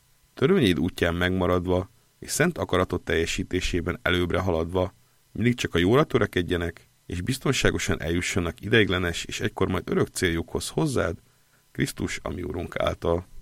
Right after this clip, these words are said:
A közvetlen megáldás a hideg idő miatt külön helyen történt, ahol az autóbusz mellett megáldásra került mindkét lelkiatya új gépkocsija is.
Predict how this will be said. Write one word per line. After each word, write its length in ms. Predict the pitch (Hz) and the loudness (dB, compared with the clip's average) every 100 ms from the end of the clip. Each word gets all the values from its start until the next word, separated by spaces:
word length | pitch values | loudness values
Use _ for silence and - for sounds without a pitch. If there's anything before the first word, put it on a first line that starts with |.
| - | -16
A 80 | - | -4
közvetlen 520 | - 123 160 95 85 | -2 2 0 0 0
megáldás 640 | 87 90 90 90 92 92 | 2 4 4 4 2 2
a 60 | - | -2
hideg 280 | 98 110 92 | 0 0 0
idő 220 | 90 87 | 0 0
miatt 300 | 87 87 87 | 0 -2 -2
külön 260 | - 76 87 | 0 0 2
helyen 340 | 85 71 85 | 0 0 -2
történt, 460 | 82 87 90 90 80 | -2 0 0 0 0
ahol 120 | 82 | 0
az 100 | 90 | 2
autóbusz 540 | 120 143 92 90 92 | 0 0 0 -2 -4
mellett 340 | - 87 87 - | -2 0 0 0
megáldásra 540 | 165 170 90 85 - | 4 4 4 0 -2
került 300 | - 90 90 | -4 -2 0
mindkét 360 | 127 190 - - | -2 -2 -2 2
lelkiatya 480 | 87 - 85 - | 0 2 -2 -2
új 200 | - - | -4 -4
gépkocsija 600 | - - - - - - | -6 -8 -8 -10 -8 -4
is. 380 | 64 82 - - | -4 -4 -8 -14